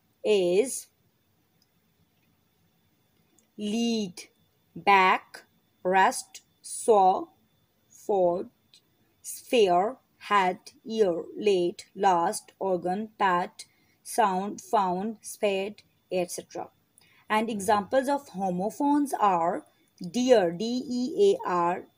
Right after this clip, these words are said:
D double E R, dear, floor, F L O W E R, flower, F L O U R, P L A N, plane, P L A N E, die, D I E die, D Y E die, right, W R I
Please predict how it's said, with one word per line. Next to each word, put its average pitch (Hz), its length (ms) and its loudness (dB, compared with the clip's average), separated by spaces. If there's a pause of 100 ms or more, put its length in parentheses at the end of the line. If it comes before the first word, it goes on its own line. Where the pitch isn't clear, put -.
(240)
D 233 280 -6
double 208 340 0
E 214 180 -4
R, 175 200 -2
dear, 180 400 -4 (180)
floor, 190 600 -2 (440)
F 240 260 2
L 220 260 0
O 202 200 -2
W 190 400 -4
E 196 100 -2
R, 175 160 0
flower, 185 520 -2 (140)
F - 260 -4
L 185 260 -2
O 180 140 -2
U 170 260 -4
R, 165 280 -2 (400)
P 254 260 -2
L 330 320 2
A 202 380 2 (160)
N, 190 240 -6
plane, 196 440 -6 (100)
P 214 200 -6
L 190 220 -2
A 175 260 -2
N 170 240 -6
E, 254 220 -6 (340)
die, 180 320 2
D 214 380 -6
I 175 200 0
E 214 200 -10
die, 233 500 2
D 196 220 -6
Y 185 340 -2
E 165 100 -8
die, 156 340 -8 (240)
right, 196 380 0
W 202 260 -4
R 196 340 -2
I 202 200 -4